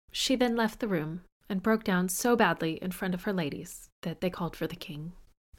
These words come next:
He quickly came to her to try to calm her.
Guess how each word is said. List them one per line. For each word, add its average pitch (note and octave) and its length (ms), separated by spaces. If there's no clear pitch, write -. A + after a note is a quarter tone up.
He C4 120
quickly B3 420
came G3+ 260
to G3+ 120
her F3 260
to G#3+ 160
try - 300
to G3+ 80
calm F3+ 280
her. F3+ 200